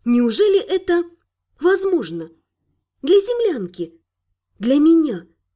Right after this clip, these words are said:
Мысль была даже неосторожной. Она была дрожащей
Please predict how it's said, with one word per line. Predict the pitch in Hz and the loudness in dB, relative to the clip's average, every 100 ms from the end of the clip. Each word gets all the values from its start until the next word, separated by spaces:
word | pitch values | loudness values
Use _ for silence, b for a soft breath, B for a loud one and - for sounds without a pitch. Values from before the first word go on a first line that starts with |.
| _ _ _ _ _ _ - | _ _ _ _ _ _ -2
Мысль | 269 285 285 269 | 2 2 0 -4
была | 220 277 277 277 - | -2 0 0 -2 -4
даже | 233 294 302 | -4 -2 0
неосторожной. | 294 311 - 339 330 208 165 170 - _ _ _ | 0 -2 -6 -4 -4 -6 -8 -10 -12 _ _ _
Она | 262 269 277 | 0 0 2
была | 254 269 247 | 2 2 2
дрожащей | 269 285 254 294 233 - 240 196 | 0 -2 -4 -6 -6 -8 -8 -10